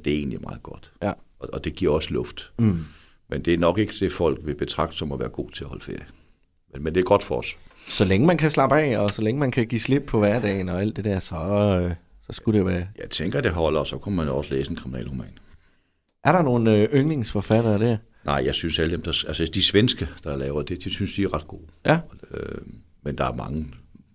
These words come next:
Speaker 1: bøger, jeg ligger, går ikke så meget op i, hvad forfatterne hedder.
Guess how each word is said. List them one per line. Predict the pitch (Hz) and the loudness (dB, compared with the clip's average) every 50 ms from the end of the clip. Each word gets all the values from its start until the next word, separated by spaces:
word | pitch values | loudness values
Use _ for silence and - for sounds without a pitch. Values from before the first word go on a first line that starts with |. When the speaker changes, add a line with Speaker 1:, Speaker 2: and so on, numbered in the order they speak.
| _ _ _ - | _ _ _ 0
Speaker 1:
bøger, | - 80 65 64 64 | 0 0 2 0 -2
jeg | 67 67 69 | -2 -4 -2
ligger, | 71 73 71 71 62 | -2 -2 -2 -4 -6
går | - - - 80 85 | -6 -2 0 2 2
ikke | 104 - | 2 2
så | - | 0
meget | 82 78 76 73 | 0 0 0 0
op | 73 76 | 0 -2
i, | 80 | -2
hvad | 69 71 67 65 | -2 -2 -4 -4
forfatterne | - 71 - - 69 71 82 80 - 69 | -6 -6 -4 -4 -4 -4 -4 -6 -6 -8
hedder. | 78 87 - - | -8 -10 -12 -12